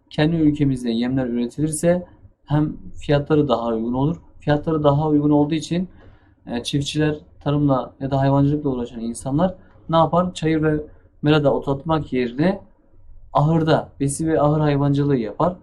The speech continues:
Yine pazar olanaklarının geliştirilmesi hayvancılıkta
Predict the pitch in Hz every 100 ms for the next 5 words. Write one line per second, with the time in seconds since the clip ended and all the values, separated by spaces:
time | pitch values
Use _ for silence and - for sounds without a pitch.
0 | - _ _ - 165 165 - 156 170 151
1 | 135 131 127 135 151 147 143 139 - 123
2 | 117 - 175 185 - - - - 147 151
3 | 147 139 135 - 120